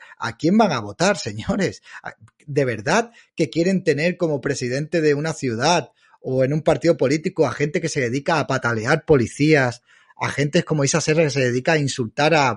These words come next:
a policías, a mujeres, que estamos hablando de la época del feminismo? ¿Queremos como alcaldes a personas que han asesinado y que han acu-, acusado luego de violador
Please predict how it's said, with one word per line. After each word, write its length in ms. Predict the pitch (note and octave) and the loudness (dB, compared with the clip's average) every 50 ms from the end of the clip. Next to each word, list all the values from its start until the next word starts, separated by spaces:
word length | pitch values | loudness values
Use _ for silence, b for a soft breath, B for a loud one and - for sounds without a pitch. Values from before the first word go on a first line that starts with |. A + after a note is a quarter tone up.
| - | -2
a 160 | - B2 B2 - | -4 -6 -6 -4
policías, 480 | B2 A2+ G2+ G2 - F#3 G#3 G#3+ - | -6 -8 -8 -4 0 2 2 2 2
a 60 | A#2 | 0
mujeres, 580 | G#2+ G#2 F#2 G#2+ A2+ F#3+ A3 G#3 C#3+ F2+ - - | -4 -4 -4 0 4 4 4 4 4 0 -4 -10
que 80 | _ _ | _ _
estamos 300 | _ - A#2 B2+ B2 B2 | _ -10 -8 -8 -6 -6
hablando 340 | A#2 A#2 A#2+ B2+ C#3+ D#3 | -4 -4 -4 -2 0 0
de 80 | D3 B2 | 0 0
la 100 | G#2+ G#2 | -2 -4
época 300 | A#2 A#2+ - C#3+ - C3 | -4 -2 -2 -2 0 0
del 140 | A#2+ A2 G2 | -2 -4 -6
feminismo? 680 | - A2 G#2 G#2 G#2+ C3 G#3 G#3+ F3+ C#3+ A#2+ G#2+ - B B B B B B B B | -8 -12 -10 -4 0 2 2 2 2 0 -2 -4 -6 B B B B B B B B
¿Queremos 420 | - C#3 A#2 B2 C3+ F3 G3 F#3+ | 0 2 2 4 4 4 4 4
como 300 | - - G3+ F#3+ E3+ D#3 | 4 4 6 6 8 6
alcaldes 720 | D3 C3 A2+ - C#3+ C#3+ E3 F3+ E3+ E3+ E3 D3+ C3 - B B B B | 6 4 2 2 4 4 4 6 6 6 6 4 4 0 B B B B
a 340 | D3+ D3+ C#3 C3 B2+ - - | 0 2 2 2 0 0 -2
personas 440 | - B2+ A2 - C3+ D3+ F3 F3 - | -4 -4 -4 -2 -2 -2 -2 -2 -4
que 160 | - D3 C3 | -4 -4 -2
han 100 | C3 D3+ | -2 -2
asesinado 800 | E3+ D#3 - D3+ - - B2+ A2+ G#2+ C3 E3 F#3 F3 D#3+ D3 | -2 -2 -2 -4 -4 -4 -6 -4 0 2 2 4 4 4 4
y 60 | C3+ A#2+ | 2 0
que 120 | - C3+ | 0 -2
han 80 | B2+ C3+ | -2 -2
acu-, 340 | D3+ D3+ - D#3+ C#3 A#2+ A2 - | -4 -4 -4 -4 -6 -6 -6 -10
acusado 540 | C3+ B2+ - C3 A#2+ - C3 C#3 D3 D3+ | -10 -10 -10 -10 -10 -8 -6 -4 -2 -2
luego 240 | C#3 C#3 D3 D#3 E3 | 0 2 4 6 6
de 100 | D3+ C#3+ | 6 6
violador 600 | C3+ C3+ C3+ B2 A#2 G#2+ A2 A#2 D3 E3 D3+ - | 4 2 0 0 -2 -2 0 2 4 4 2 2